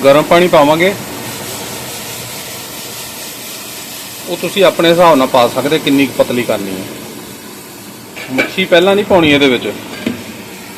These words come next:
ਹੁਣ ਇਹਨੂੰ ਪਾਣੀ ਨੂੰ ਆਪਾਂ ਪਕਾਵਾਂਗੇ,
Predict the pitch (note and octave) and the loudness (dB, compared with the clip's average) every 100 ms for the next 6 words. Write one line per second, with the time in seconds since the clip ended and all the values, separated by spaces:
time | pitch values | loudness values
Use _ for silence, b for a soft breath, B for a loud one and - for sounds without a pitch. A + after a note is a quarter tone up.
0 | - - - - - - - - - - | -18 -18 -18 -18 -18 -18 -18 -18 -18 -18
1 | - - - - - - - - - - | -16 -16 -16 -18 -18 -18 -18 -16 -18 -10
2 | C3 D#3 F3 D#3+ C#3+ D#3 E3 - E3 D3 | -4 -2 0 4 4 6 4 4 2 2
3 | C3 A#2+ C3 D#3 F3 | 2 4 4 4 0